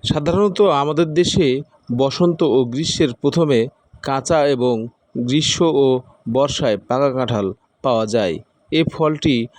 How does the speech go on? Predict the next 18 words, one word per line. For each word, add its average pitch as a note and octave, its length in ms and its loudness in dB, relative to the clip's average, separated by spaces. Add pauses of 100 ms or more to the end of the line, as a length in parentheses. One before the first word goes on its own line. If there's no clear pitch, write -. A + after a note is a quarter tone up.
(220)
আকারে C3+ 440 -2
বেশ A2+ 240 0 (100)
বড়। A2+ 240 2 (560)
এবার D#3 300 2
জেনে C3+ 260 0
নিব F3 180 2 (580)
কাঁঠালের C3+ 480 0 (300)
পুষ্টিগুণ। G2 640 0 (200)
রসালো D3 440 0
ফল F#3+ 280 0 (140)
কাঁঠালে D#3 420 0
রয়েছে E3 440 2 (460)
বিটা C3+ 380 0
ক্যারোটিন, C3+ 500 2 (400)
পর্যাপ্ত D#3 500 0
পরিমাণে B2+ 460 0
ভিটামিন B2+ 460 -2 (340)
এ, C#3 40 4